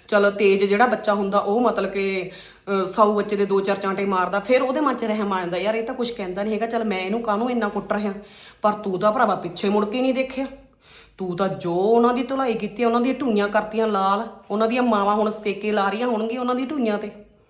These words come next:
ਤੁਸੀਂ ਤਾਂ ਨਿਊਜ਼ੀਲੈਂਡ ਵਾਲਿਆਂ ਨੂੰ ਬੁਰਾ ਹਾਲ ਕਰਤਾ, ਬ-, ਬਾਲਾਂ ਪਾੜ ਸੁੱਟੀਆਂ ਤੁਸੀਂ ਤਾਂ ਉਹਨਾਂ ਦੀਆਂ। ਮੈਨੂੰ ਤਾਂ ਲੱਗਦਾ ਨਹੀਂ ਛੇਤੀ ਉਹ ਹੁਣ ਤੁਹਾਡੇ ਨਾਲ ਖੇਡਣ ਲਈ ਰਾਜ਼ੀ ਹੋਣਗੇ ਅੱਗੇ।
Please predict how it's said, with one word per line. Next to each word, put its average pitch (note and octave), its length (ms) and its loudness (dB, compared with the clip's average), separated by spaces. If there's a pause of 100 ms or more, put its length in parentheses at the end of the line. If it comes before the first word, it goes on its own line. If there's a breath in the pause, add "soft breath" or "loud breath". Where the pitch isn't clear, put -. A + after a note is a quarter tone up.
(720 soft breath)
ਤੁਸੀਂ G#3+ 140 -6
ਤਾਂ A3+ 100 6
ਨਿਊਜ਼ੀਲੈਂਡ A3 580 2
ਵਾਲਿਆਂ A3 200 4
ਨੂੰ G#3 240 0
ਬੁਰਾ F#3+ 240 2
ਹਾਲ A#3+ 220 2
ਕਰਤਾ, C4 280 -4
ਬ-, F3+ 300 -2
ਬਾਲਾਂ G3+ 280 2
ਪਾੜ G3 320 2
ਸੁੱਟੀਆਂ B3+ 420 -6
ਤੁਸੀਂ A#3+ 160 -8
ਤਾਂ B3 100 -4
ਉਹਨਾਂ B3 200 0
ਦੀਆਂ। B3+ 220 -4 (1200 loud breath)
ਮੈਨੂੰ G3+ 180 4
ਤਾਂ A3 80 6
ਲੱਗਦਾ G3+ 320 4
ਨਹੀਂ A#3 100 2
ਛੇਤੀ A3+ 260 0
ਉਹ B3 100 2
ਹੁਣ A#3 100 2
ਤੁਹਾਡੇ A#3 200 -2
ਨਾਲ G#3 100 0
ਖੇਡਣ G3+ 420 -2
ਲਈ A3 340 -2 (360 loud breath)
ਰਾਜ਼ੀ G3+ 280 2
ਹੋਣਗੇ A#3+ 380 0
ਅੱਗੇ। G#3 380 -8